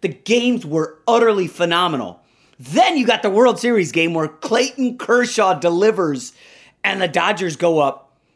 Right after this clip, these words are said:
three two on the Rays. And then you had Sunday Night Football, which went to the end of overtime. It was just back and forth madness. And, I mean, we, listen, we got a lot to cover,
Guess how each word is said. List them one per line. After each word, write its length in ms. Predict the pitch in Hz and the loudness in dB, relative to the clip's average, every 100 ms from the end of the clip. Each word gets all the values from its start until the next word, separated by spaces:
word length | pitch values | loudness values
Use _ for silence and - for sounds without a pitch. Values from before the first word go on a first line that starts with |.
| _ _ | _ _
three 340 | - 190 208 | -16 -4 -2
two 300 | 175 - 196 | -2 -2 0
on 100 | 170 | 0
the 80 | 156 | -2
Rays. 420 | 143 127 113 123 - _ _ _ _ | -2 -2 -4 -10 -18 _ _ _ _
And 100 | 214 | -2
then 120 | 240 | 0
you 60 | 233 | 0
had 120 | 214 | 0
Sunday 240 | 233 214 | 0 2
Night 160 | 220 214 | 0 0
Football, 320 | 285 285 101 | -4 -4 -6
which 160 | 120 139 | -6 -6
went 180 | 185 156 | -6 -4
to 100 | 185 | -6
the 260 | 170 170 _ | -6 -10 _
end 260 | 233 269 214 | -2 0 -2
of 120 | 165 | 0
overtime. 580 | 165 214 165 - 143 135 | 0 0 -4 -4 -4 -4
It 100 | 151 | -8
was 100 | 139 | -10
just 260 | 156 147 - | -10 -8 -4
back 220 | 175 180 | -4 -4
and 120 | 151 | -10
forth 240 | 160 143 | -8 -8
madness. 540 | 135 151 147 123 113 - _ _ _ - | -4 -4 -4 -6 -12 -18 _ _ _ -8
And, 300 | 165 151 139 | -4 -4 -6
I 80 | 185 | -4
mean, 160 | 175 | -4
we, 160 | 160 214 | -6 -6
listen, 280 | 180 151 113 | -6 -10 -6
we 120 | 175 | -4
got 220 | 170 151 | -2 -2
a 60 | 120 | -4
lot 360 | 120 143 175 | -4 -2 -2
to 60 | 175 | -6
cover, 480 | - 147 131 123 | -6 -4 -4 -8